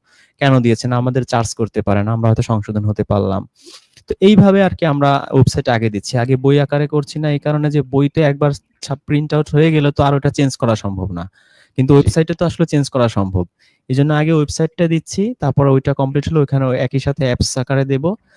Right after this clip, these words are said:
Speaker 1: তারপরে আমরা এই রিকারেক্ট-, কারেকশন, রিকারেকশন করে তারপরে আমরা পাবলিশ করবো আরকি। এটা হচ্ছে আমাদের প্ল্যান আরকি। বাকিটুকু আল্লাহ রাব্বুল আলামিনের ইচ্ছা।
Speaker 2: ইনশাআল্লাহ। না, আপনার ইন্টারপ্রিটেশন গুলো আমার খুবই ভালো লাগে। মানে আনবায়াসড যেটা।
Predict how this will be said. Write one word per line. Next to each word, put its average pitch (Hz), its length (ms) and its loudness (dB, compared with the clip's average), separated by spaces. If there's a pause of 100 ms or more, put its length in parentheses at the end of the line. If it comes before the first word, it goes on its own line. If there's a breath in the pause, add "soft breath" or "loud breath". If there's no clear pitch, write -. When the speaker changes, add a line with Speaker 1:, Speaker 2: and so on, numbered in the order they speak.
(300 soft breath)
Speaker 1:
তারপরে 165 440 2
আমরা 139 400 4
এই 120 80 2
রিকারেক্ট-, 127 420 -2
কারেকশন, 127 560 -2
রিকারেকশন 120 540 -4
করে 139 200 -2
তারপরে 113 340 0
আমরা 104 240 0
পাবলিশ 98 420 -8
করবো 104 240 -6
আরকি। 104 200 -6
এটা 110 140 -4
হচ্ছে 113 200 -4
আমাদের 104 320 -4
প্ল্যান 98 340 -4
আরকি। 92 300 -8
বাকিটুকু 104 520 -6
আল্লাহ 95 260 -2
রাব্বুল 92 260 -4
আলামিনের 92 360 -6
ইচ্ছা। 90 380 -14 (840)
Speaker 2:
ইনশাআল্লাহ। - 560 -18 (440 loud breath)
না, 117 140 2
আপনার 120 520 0
ইন্টারপ্রিটেশন 151 640 -6
গুলো 147 160 -6
আমার 131 180 -4
খুবই 127 200 -6
ভালো 113 260 -4
লাগে। 104 320 -8 (160)
মানে 104 220 -10
আনবায়াসড 104 800 -4
যেটা। 98 320 -14